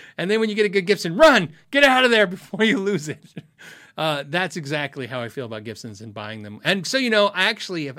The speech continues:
I hate to say this, forever, ever and ever and ever and ever, so pre-two thousand nineteen, um, up until two thousand nineteen,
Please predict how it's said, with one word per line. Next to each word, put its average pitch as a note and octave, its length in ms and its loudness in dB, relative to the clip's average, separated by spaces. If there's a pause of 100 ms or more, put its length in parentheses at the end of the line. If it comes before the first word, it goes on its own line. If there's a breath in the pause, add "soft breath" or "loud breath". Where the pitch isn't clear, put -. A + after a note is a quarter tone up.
I C#3 100 -4
hate D#3 220 -10
to D3 80 -10
say C3 220 -8
this, A2+ 220 -12 (640 soft breath)
forever, G3 960 -4 (1040)
ever D3 400 0
and A#2+ 80 -6
ever A2+ 300 -10
and G#2 80 -10
ever G#2 240 -10
and G#2 100 -12
ever, G2+ 320 -14
so B2 240 -14
pre-two F#3 380 -8
thousand A#2+ 260 -8
nineteen, G#2+ 400 -16 (600 soft breath)
um, G#2+ 340 -16 (160)
up E3+ 160 -2
until D3+ 320 -8
two C3 120 -12
thousand G#2+ 220 -12
nineteen, G#2 320 -20